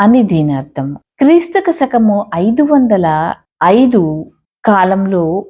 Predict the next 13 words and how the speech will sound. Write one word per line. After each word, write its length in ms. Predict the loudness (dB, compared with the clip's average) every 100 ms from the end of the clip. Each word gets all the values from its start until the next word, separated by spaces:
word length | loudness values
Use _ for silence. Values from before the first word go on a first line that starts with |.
| -6
వరాహమిహిరుడు 1400 | 0 2 2 2 0 0 0 2 0 -2 -4 -4 -4 -6 -14 _ _
అనే 260 | 2 4 4
ఆయన 720 | 2 0 -2 -4 -6 -8 -10 -14 _ -2
తన 120 | 0 2
యొక్క 680 | 2 2 0 0 2 -2 -6 _ _ _
పంచసిద్ధాంతిక 1160 | 0 2 2 0 0 -2 0 0 -2 -4 -6 -2
అనే 540 | 0 -2 -4 -2 -2 -4
గ్రంథంలో 720 | -6 -2 0 0 0 0 -2 0
ఈ 120 | 0
విధంగా 440 | 2 0 0 0 -2
చెప్పారు, 460 | -4 -14 -10 -10 -10 _ -2
"పంచమహాభూతమయస్తారాగణ 3000 | 2 2 2 0 2 0 0 0 2 2 0 -2 -2 0 0 0 0 -2 -4 -8 -4 0 2 2 4 2 2 0 -4
పంజరే 960 | -8 -10 -6 -2 -2 0 -2 -2 -2